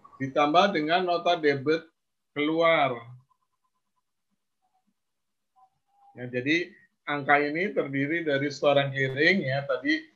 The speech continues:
dua puluh lima, lima puluh sama seratus, yaitu seratus tujuh puluh lima ditambah nota debit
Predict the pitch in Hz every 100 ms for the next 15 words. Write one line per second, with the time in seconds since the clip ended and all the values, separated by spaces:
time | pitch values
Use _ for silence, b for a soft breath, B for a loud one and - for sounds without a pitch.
0 | _ - 127 123 127 135 131 135 151 151
1 | 139 127 135 139 - 135 135 135 131 123
2 | - 143 214 - - - _ 107 117 143
3 | 131 123 123 131 120 113 117 135 127 127
4 | 123 117 123 170 - b b b _ 131
5 | 139 143 139 131 120 151 -